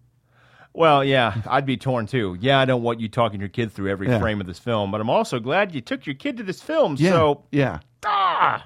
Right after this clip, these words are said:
Speaker 2: Mm-hmm.
Speaker 1: I don't know how to
Speaker 2: Mm-hmm.
Speaker 1: feel.
Speaker 2: Yeah.
Speaker 1: I feel so funky.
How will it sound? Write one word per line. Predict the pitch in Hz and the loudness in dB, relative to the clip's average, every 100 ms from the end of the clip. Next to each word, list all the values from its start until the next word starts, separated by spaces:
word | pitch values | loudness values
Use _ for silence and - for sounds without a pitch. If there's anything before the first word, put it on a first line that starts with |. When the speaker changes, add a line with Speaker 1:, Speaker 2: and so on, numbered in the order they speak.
| - 143 | -10 -4
Speaker 2:
Mm-hmm. | 151 156 165 165 143 _ _ 131 | -2 0 -2 -4 -6 _ _ -6
Speaker 1:
I | |
don't | 147 | 0
know | 143 | 2
how | 147 | 2
to | |
Speaker 2:
Mm-hmm. | 151 | 0
Speaker 1:
feel. | 123 104 87 - _ - | -2 -4 -6 -14 _ -6
Speaker 2:
Yeah. | 110 98 | -2 -2
Speaker 1:
I | 87 | -2
feel | 123 | -6
so | - | -8
funky. | 98 - 120 87 | -10 -8 -8 -8